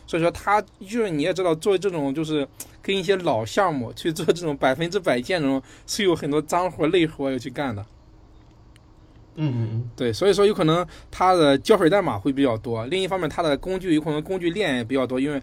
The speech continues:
Speaker 1: 它从运行时到打包工具都是它自己写在这里面的。我，我记得我之前统计过它的那个代码，
Speaker 2: 对。
Speaker 1: 它好像是，就光这个代码就已经有了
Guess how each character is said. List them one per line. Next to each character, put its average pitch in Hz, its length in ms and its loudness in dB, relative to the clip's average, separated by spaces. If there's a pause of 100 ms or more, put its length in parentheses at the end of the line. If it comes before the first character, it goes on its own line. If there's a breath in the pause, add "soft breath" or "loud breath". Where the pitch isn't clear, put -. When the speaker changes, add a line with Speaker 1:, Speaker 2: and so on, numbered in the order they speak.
(320 loud breath)
Speaker 1:
它 170 220 4
从 156 320 -2
运 180 120 -6
行 175 140 -4
时 127 300 -4
到 143 240 0
打 139 160 -4
包 147 120 0
工 160 160 -2
具 160 140 0
都 214 180 0
是 160 60 2
它 147 100 -4
自 135 120 -8
己 135 120 -2
写 127 200 -6
在 110 100 -6
这 127 60 -6
里 120 120 -8
面 104 160 -8
的。 101 80 -10 (380 loud breath)
我， 139 340 2
我 143 120 2
记 - 140 -4
得 208 80 4
我 143 120 4
之 214 140 -4
前 190 180 0
统 - 300 0
计 - 80 0
过 165 180 0
它 170 120 -4
的 156 140 -2
那 151 100 -4
个 131 200 -4
代 190 200 0
码， 110 180 -4
Speaker 2:
对。 95 60 -12
Speaker 1:
它 185 180 -4
好 143 220 -2
像 160 100 -2
是， 143 500 -2 (520 soft breath)
就 220 120 -2
光 226 220 0
这 330 160 8
个 143 100 4
代 135 140 2
码 110 180 -2
就 147 200 2
已 127 80 2
经 135 180 -2
有 135 160 0
了 113 480 -8